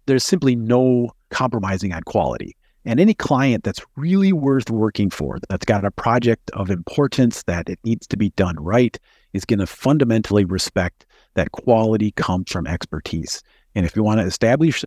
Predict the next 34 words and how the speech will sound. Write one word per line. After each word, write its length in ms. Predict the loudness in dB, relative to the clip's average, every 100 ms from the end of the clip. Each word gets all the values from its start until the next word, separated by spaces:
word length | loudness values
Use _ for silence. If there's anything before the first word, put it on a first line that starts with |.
| -4
yourself 460 | -4 2 2 2 0
in 80 |
this 140 | -2 -4
career 400 | -4 2 2 2
and 160 | 2
business, 400 | 0 0 0 -4 -8 _ -4
being 300 | 4 4 6
that 160 | 4 2
expert, 460 | -6 -8 -10 -10 _ _ _
being 300 | 2 4 2
the 80 | 0
person 400 | -2 -2 0 0
in 80 |
the 100 | 0
room 240 | 0 -2 0
that 140 | 0
everybody 360 | 0 0 0 0
turns 380 | 0 -2 -2 -4
to 160 | -4
when 240 | -2 -2 0
your 320 | 0 2 0
subject 420 | 0 2 2 2
of 120 | 0
expertise 520 | 0 -2 -4 0 0
comes 240 | -2 -2 0
up 200 | -2 -4 _ _ _
is 160 | -6 -4
the 100 | -2
best 360 | 2 2 0
way 420 | -2 0 0 -4 -8 _ _ -4
to 280 | -2 -2 -2
advance 420 | -2 2 2 2
your 100 | 0
career 500 | 0 0 2 0 -4